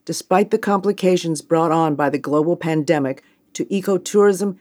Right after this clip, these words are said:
and conservation initiatives in general," Tochterman says.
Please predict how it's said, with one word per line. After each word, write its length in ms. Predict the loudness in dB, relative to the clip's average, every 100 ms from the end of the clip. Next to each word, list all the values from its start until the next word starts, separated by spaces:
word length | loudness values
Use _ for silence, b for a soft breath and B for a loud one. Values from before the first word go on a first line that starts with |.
| b
and 160 | -8 -6
conservation 680 | -2 -2 0 2 2 0 -4
initiatives 640 | -2 0 -2 -2 -4 -4
in 220 | -2 -2 0
general," 500 | -2 0 0 -2 -6 _ -12
Tochterman 500 | -10 -8 -10 -8 -8
says. 460 | -6 -8 -10 -14